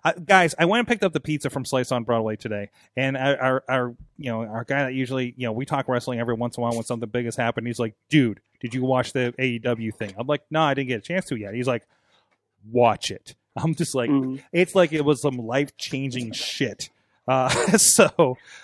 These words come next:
Speaker 1: um, well, I guess, uh, uh, Matt, I, I promised you the floor here first.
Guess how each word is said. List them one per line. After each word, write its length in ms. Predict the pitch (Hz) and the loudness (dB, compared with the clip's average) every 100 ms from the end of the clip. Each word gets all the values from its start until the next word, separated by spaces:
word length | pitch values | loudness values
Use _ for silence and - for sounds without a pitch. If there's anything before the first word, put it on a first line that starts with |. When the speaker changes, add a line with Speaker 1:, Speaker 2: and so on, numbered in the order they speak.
| - | 2
Speaker 1:
um, 640 | 170 185 170 180 175 180 190 | 8 10 10 8 6 -2 -4
well, 180 | 185 208 | 2 2
I 100 | 190 | 4
guess, 280 | 208 262 - - | 2 0 0 -2
uh, 120 | 190 - | -2 0
uh, 60 | 170 - | -8 -4
Matt, 380 | 175 196 208 190 | 2 6 6 4
I, 160 | 190 175 _ 175 170 175 160 170 147 | -4 -10 _ -20 -18 -18 -14 -6 -2
I 80 | |
promised 320 | 160 180 165 185 | 2 2 0 0
you 80 | |
the 60 | 156 | -2
floor 240 | - 160 147 | 0 0 2
here 160 | 147 | 0
first. 380 | - 156 139 - | 2 4 4 0